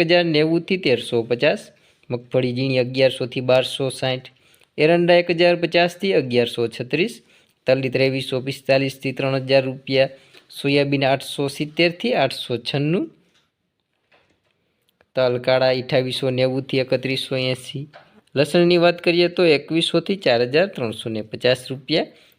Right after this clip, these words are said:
ધાણા અગિયારસોથી તેરસો ને ત્રીસ. જીરુંની વાત કરીએ રાજકોટ માર્કેટિંગ યાર્ડની અંદર તો જીરું નીચો ભાવ પાંચ હજાર ચારસો પચાસથી ઊંચો ભાવ પાંચ હજાર નવસો ને પંચાવન રૂપિયા,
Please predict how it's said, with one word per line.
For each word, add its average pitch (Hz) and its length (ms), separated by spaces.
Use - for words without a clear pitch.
ધાણા 120 460
અગિયારસોથી 123 680
તેરસો 131 360
ને 127 220
ત્રીસ. 135 280
જીરુંની 160 580
વાત 165 220
કરીએ 165 260
રાજકોટ 151 420
માર્કેટિંગ 160 460
યાર્ડની 160 340
અંદર 156 300
તો 160 80
જીરું 156 320
નીચો 131 320
ભાવ 127 220
પાંચ 123 160
હજાર 180 160
ચારસો 120 380
પચાસથી 139 520
ઊંચો 147 340
ભાવ 120 140
પાંચ 120 160
હજાર 196 160
નવસો 123 480
ને 110 160
પંચાવન 120 500
રૂપિયા, 143 400